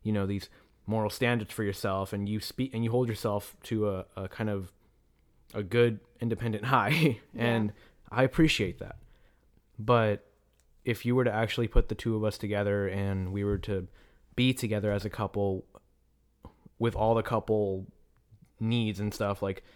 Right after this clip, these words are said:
Speaker 1: everything that comes with that, would we be able to work that out? And I, honestly, in most of those situations that I look back now thinking that I may have fallen, fa-, found love,
Speaker 2: Mm-hmm.
Speaker 1: none of them would, not a lot of them would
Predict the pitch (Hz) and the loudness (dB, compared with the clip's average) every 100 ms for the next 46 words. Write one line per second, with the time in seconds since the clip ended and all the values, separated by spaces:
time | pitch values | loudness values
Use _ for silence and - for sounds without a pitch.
0 | _ - 110 107 110 98 123 101 123 120 | _ -6 -4 -2 -4 -2 -2 0 -2 0
1 | 104 92 - _ _ _ _ 101 107 98 | -2 -4 -8 _ _ _ _ -2 -2 0
2 | 117 110 110 107 107 - 98 101 98 98 | -2 -2 0 0 0 -4 -4 -4 -4 -4
3 | 92 92 78 _ - 113 110 _ - 123 | -2 -2 -4 _ -6 -4 -4 _ -2 2
4 | 147 131 127 113 101 117 117 139 - 135 | 2 2 0 -2 -2 0 4 4 2 2
5 | 135 - 131 127 117 120 120 107 107 107 | 2 2 0 2 2 2 0 2 2 2
6 | 110 110 104 - 110 104 101 120 110 113 | 0 2 0 2 2 2 0 -2 0 0
7 | 101 101 104 107 107 110 113 110 107 101 | 0 0 0 0 -2 -4 -4 0 0 0
8 | 101 - 107 - - 107 104 95 131 147 | -4 0 0 0 -4 -2 0 0 -2 -4
9 | - _ - 226 226 214 - - 110 135 | -16 _ -16 -14 -12 -14 -14 -4 0 2
10 | 151 160 139 113 - 104 - 107 120 127 | 2 2 2 -2 -4 -8 -2 0 2 2
11 | 135 123 107 101 | 2 2 0 -2